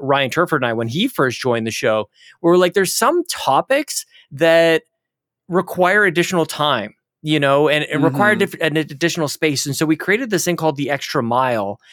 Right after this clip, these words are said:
Speaker 1: And typically that would be, like, um, interviews or, or game reviews and things like that. But I wonder on the guest host thing, like, I wonder if it's an Extra Mile type of thing.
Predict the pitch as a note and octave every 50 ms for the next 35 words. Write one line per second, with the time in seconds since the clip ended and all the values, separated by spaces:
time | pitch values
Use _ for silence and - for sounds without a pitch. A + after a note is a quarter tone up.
0 | - - _ D3 C#3 - C4 C#4 - - A#3+ G#3+ F3 F3+ E3 D#3 D#3 D#3 C#3 B2
1 | D3 C#3+ C#3 C3+ C#3 C3+ C3 C3 A#2+ A2+ A2 _ _ _ _ _ _ _ - A#2
2 | A#2+ A#2+ A#2 A2+ A#2 A2+ A2+ A#2+ - _ _ _ _ _ _ - E3+ F3+ F3+ F3
3 | E3 D3 E3 E3 E3 E3 E3 E3 D#3 C#3+ D3 C3 B2+ B2 B2 B2 B2 B2 A#2 -
4 | - B2+ A#2 A#2 A2+ A2+ A2+ A2 G#2+ G#2 - D3+ D#3 D#3+ D#3+ D#3 D3+ C#3 C#3 D3
5 | D3 D3 C#3 C3 C#3 B2 - D3+ D3 C3+ - C3 A#2 G#2 - C3 B2+ A#2+ A2+ A2+
6 | - _ _ - _ _ _ - E3 F#3 F#3+ F#3 G#3 A#3 C#4+ E4 D4 C4 A3 G3+
7 | F#3 F3 E3 D3+ D3 C#3+ C3+ C3+ A#2 _ _ _ _ C3 A2 - B2 A#2+ C3 -
8 | - - D#3+ D3+ D#3+ E3+ F3+ - - - - F#3+ G3 F#3+ F#3 D#3 D3 - D3+ D3+
9 | F3+ G3 A3+ A#3 G#3+ G3 - - E3+ - - E3+ D#3 D3 D#3 - - - D#3+ C#3+
10 | C3 B2+ A#2+ A#2+ B2+ C3 B2+ B2 B2 A#2+ _ _ - - D3 D3+ D3+ - _ -
11 | C3+ A#2+ A2 - - - A#2 G#2+ G#2+ G#2+ G#2+ A#2 A#2+